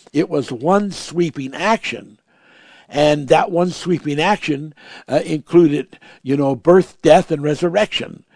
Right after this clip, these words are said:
And, and so that was all part of the plan of God. Now,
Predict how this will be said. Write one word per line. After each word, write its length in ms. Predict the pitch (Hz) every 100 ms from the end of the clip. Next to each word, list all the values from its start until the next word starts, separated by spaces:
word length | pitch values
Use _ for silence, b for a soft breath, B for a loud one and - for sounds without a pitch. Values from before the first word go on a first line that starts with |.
| b b b
And, 420 | 143 143 139 139
and 220 | - 143 143
so 480 | - 151 143 143 - _
that 320 | 113 170 208
was 180 | 156 127
all 220 | 180 185
part 340 | - 147 160 -
of 160 | 131
the 100 | 120
plan 460 | 117 - 127 120 131
of 480 | - 113 123 139 143
God. 460 | 180 208 - - _ B B B B
Now, 420 | 139 170 160 156